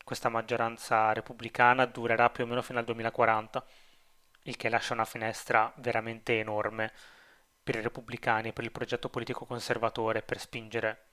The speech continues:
appunto le proprie leggi e per, eh, potenzialmente mettere un freno a qualsiasi, eh, tentativo di progresso sociale da parte dei democratici nei prossimi vent'anni.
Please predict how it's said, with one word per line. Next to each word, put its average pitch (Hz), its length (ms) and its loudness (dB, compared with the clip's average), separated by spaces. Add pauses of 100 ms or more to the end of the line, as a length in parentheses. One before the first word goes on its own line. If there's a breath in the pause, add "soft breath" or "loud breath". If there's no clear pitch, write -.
(220)
appunto - 460 -12
le 110 100 -6
proprie 117 300 0
leggi 113 440 -4 (920 soft breath)
e 139 100 0
per, 120 300 4
eh, 110 340 4 (100)
potenzialmente 127 1200 2 (420)
mettere 123 380 0
un 117 120 -4
freno 120 400 6
a 113 80 4
qualsiasi, 113 800 0
eh, 110 240 -6
tentativo 120 440 -4
di 117 120 -6
progresso 113 440 -2
sociale - 360 2
da 113 100 2
parte 123 220 0
dei 117 100 -2
democratici 113 840 0
nei 120 200 -6
prossimi 123 400 -2
vent'anni. 110 560 -2